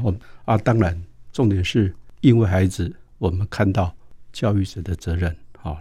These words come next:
让我们意识到除了发展孩子的优势能力之外，还要能够帮助孩子实现梦想。刚才我们语言治疗师提到那位自闭的孩子，他平时就是鹦鹉式的复诵语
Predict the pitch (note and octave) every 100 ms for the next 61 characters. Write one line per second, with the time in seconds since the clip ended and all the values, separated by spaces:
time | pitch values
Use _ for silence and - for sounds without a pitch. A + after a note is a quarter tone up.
0 | G#2 G#2+ F#2 F#2 - - A#2+ - G#2 G#2+
1 | G2 - G2+ G2 - A#2+ A#2 G#2 D#2+ -
2 | - E2+ G#2 B2 - C3 G2+ - G2+ F#2
3 | F2+ F#2+ - F#2+ F2 - - - - G#2+
4 | A2 F#2 F#2+ G2+ - G#2 F#2+ F#2 - F2+
5 | - - G2 G2 D3 - - - _ -
6 | - F2 E2+ F#2 - - F#2 D#2+ - -
7 | - G#2 D2 - F2+ - - - - C#3
8 | D3+ - G2+ F2+ F#2 - F2 F2+ F#2+ G#2
9 | F2+ E2+ G2 - - E2 - F2 E2 -
10 | - D3+ C#3+ A#2 - G#2+ - G#2 G2 F2
11 | F2+ C3 - - - B2 - G2 - G#2+
12 | A2+ D#3+ A#2+ C3 F2+ - G2+ F2+ - A#2+
13 | F#2+ A2+ G#2 -